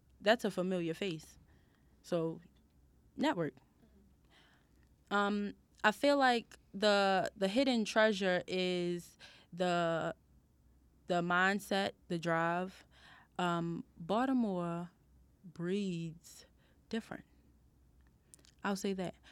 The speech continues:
We breed different because of the things that we are subjected to see. It is a city of a wide spectrum of things going on.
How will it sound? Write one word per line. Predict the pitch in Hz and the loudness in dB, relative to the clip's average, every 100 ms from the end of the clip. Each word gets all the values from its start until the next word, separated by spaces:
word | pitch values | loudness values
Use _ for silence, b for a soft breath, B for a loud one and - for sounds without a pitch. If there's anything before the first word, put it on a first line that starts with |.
| B B - | B B -6
We | 208 277 277 269 | 2 6 6 4
breed | 208 240 202 | 2 -2 0
different | 226 - - - | 0 -2 -8 -8
because | 196 208 190 185 180 180 - - | -6 -2 0 0 -2 -4 -8 -4
of | 190 | -4
the | 180 | -4
things | - 196 202 208 190 | -4 -2 0 -2 -2
that | 185 180 | -2 -2
we | 190 | 0
are | 170 165 | -2 -4
subjected | - 185 175 180 - - | -4 -4 -4 -6 -8 -10
to | 151 | -10
see. | - - - - _ B B B B | -8 -8 -8 -12 _ B B B B
It | 214 233 | 2 4
is | 220 208 208 196 - | 4 4 2 0 -4
a | 190 | -4
city | 180 - 226 208 196 180 | -4 0 0 0 -2 -4
of | - 175 175 170 165 165 165 - B B B B B - | 2 2 4 2 0 -2 -6 -16 B B B B B 0
a | 170 165 165 156 | 4 4 4 2
wide | 165 175 175 | 4 4 4
spectrum | - - 180 - - 147 - - _ _ - | 0 -2 -2 -2 -2 -2 -2 -12 _ _ -2
of | 175 170 156 156 | 6 6 6 0
things | - 175 175 175 | 0 2 2 -2
going | - 160 156 | -2 0 0
on. | 160 160 | -2 -4